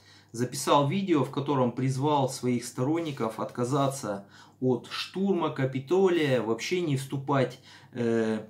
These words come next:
в конфликты с полицией и так далее. Но, тем не менее, до этого он призывал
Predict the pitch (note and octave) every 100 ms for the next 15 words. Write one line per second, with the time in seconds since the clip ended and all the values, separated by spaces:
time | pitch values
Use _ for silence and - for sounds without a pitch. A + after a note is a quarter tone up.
0 | - _ - C3 C3+ D3+ E3 C#3 B2+ A#2
1 | - C3+ E3 G#3 - D#3 C3+ - C3 B2+
2 | D#3 C3+ C3 - C3 F3 A3+ A3+ - -
3 | E3 D3 D3 E3 G#3 F3+ A#2+ A#2+ D3+ C#3
4 | D3 C#3+ E3+ F3 - B2 B2 C3+ C3+ E3+
5 | F3 - -